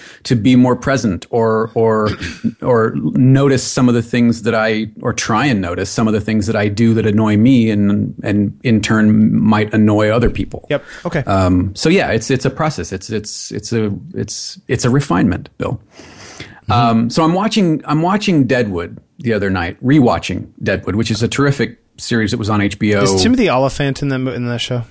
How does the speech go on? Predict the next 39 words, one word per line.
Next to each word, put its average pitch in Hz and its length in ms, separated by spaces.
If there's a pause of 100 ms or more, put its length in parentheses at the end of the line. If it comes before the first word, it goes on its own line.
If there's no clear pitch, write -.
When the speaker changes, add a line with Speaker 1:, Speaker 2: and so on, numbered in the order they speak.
(100)
Speaker 1:
Timothy 160 360
Olyphant 135 460
is, 123 240
yeah, 110 180
he 127 120
plays 123 300
Bullock. 110 460 (180)
Speaker 2:
As, 123 160
uh, 95 180 (300)
Olyphantastic 135 1120
as, 107 340
uh, 113 240
Speaker 1:
Olyphantastic. 131 640
Speaker 2:
what's 117 100
his 120 140
name 123 100
Speaker 1:
Yeah. 117 100
Speaker 2:
calls 123 220
him? 127 140 (120)
Yeah. - 140 (140)
Speaker 1:
Yeah. 113 280 (360)
And 147 120
he 180 160
is. 95 260
And, 127 280
and, 139 220 (180)
and 143 160
it's, 156 300 (240)
it 165 160
reminds 170 560
me 175 160
very 147 320
much 151 320
of 123 160
The 123 100
West 139 400
Wing 117 400
in 139 400
that 113 480